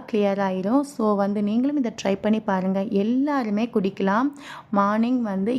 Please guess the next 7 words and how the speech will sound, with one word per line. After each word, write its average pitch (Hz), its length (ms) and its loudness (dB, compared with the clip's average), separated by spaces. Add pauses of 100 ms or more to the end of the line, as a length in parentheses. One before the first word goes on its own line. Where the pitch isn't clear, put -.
எம்ப்டி 226 400 0
ஸ்டொமக்லையும் 208 600 -2
குடிக்கலாம், 208 540 0
இல்ல 208 220 -2
நம்ம 196 280 -2
ஒர்க்கெல்லாம் 220 540 0
முடிச்சுட்டு 202 420 -2